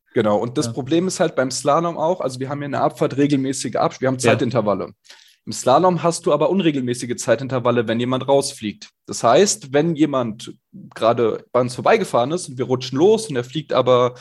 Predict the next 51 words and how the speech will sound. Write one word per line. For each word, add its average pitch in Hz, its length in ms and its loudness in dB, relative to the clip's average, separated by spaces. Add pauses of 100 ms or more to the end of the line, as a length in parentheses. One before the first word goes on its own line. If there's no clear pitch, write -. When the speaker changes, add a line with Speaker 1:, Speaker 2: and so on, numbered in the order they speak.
(500)
Speaker 1:
zehn 147 440 -6
Tore 139 320 2
hinterm 139 480 -2
Hang 143 240 -2
weiter 123 220 2
runter 190 240 -4
und 135 100 -4
wir 117 100 -4
sehen 165 220 -2
das 123 200 -6
nicht, 160 220 -8
dann 127 120 -4
startet 127 340 -2
oben 135 220 -8
direkt 127 240 -4
der 127 80 -2
Nächste. 139 420 -2
Und 104 180 -8
dann 208 440 2 (580)
kann's 156 240 -4
gefährlich 131 480 2
werden. 104 220 -2
Und 123 160 -6 (400)
<laughs> 247 420 -10
da 127 120 4
hat 131 100 0
dann 139 100 2
der 135 140 0
Kollege 147 340 0
gemeint, 139 240 -2
es - 80 -4
ist 127 140 -8
jetzt - 400 -8
zum 123 100 -8
Glück 110 220 -10
nicht 113 280 -8
passiert, 113 300 0
also 107 140 -2
ich - 80 -14
habe 127 100 -12
das - 140 -18
nicht 123 160 -12
mitbekommen. 131 500 -2
Wenn 139 140 2
jemand 156 320 2
euch - 280 0
anruft, 165 640 0
äh, 135 340 4
anwinkt 156 460 -4
oder 127 440 2
sch-, - 180 -16